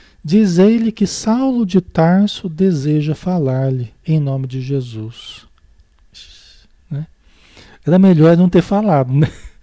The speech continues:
Eu, depois vocês vão, depois vocês vão concordar comigo, né? Mas, eh, era melhor não ter falado, né? Era melhor ter feito uma <laughs> surpresa,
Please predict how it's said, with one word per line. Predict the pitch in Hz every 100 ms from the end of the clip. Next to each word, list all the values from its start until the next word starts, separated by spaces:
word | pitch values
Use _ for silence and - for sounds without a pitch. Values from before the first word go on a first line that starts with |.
| - - -
Eu, | 185 202
depois | 190 190
vocês | - 202
vão, | 190 202
depois | - 175
vocês | 208 185
vão | 196
concordar | 214 190 214 190 147 160
comigo, | - 190 139 131
né? | 147 - - - - - - - - _ -
Mas, | 147 156 185
eh, | 190 175 -
era | 160 208
melhor | 220 190 156 165
não | 175
ter | 185 160
falado, | 208 220 208 131 123
né? | 143 170 - _ _ _ - _ _ _ _ _ _ -
Era | 143 170
melhor | 175 170 165
ter | 175 185
feito | - 180
uma | 185 -
<laughs> | -
surpresa, | - 185 190 - 156 175 175 156